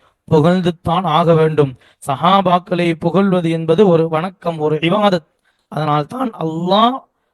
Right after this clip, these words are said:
சஹாபாக்களை புகழ்ந்து சொல்லுகின்றான். இந்த தீனுக்காக அர்ப்பணித்தவர்கள், அவர்கள் மகாத்மாக்கள்,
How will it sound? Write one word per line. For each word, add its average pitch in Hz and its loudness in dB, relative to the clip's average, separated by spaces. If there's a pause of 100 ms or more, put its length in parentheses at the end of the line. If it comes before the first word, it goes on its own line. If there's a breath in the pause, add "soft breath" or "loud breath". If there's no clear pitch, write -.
சஹாபாக்களை 156 0
புகழ்ந்து 156 -2
சொல்லுகின்றான். 131 -6 (580)
இந்த 151 0
தீனுக்காக 170 0 (100)
அர்ப்பணித்தவர்கள், 180 0 (760)
அவர்கள் 175 2 (280)
மகாத்மாக்கள், 185 0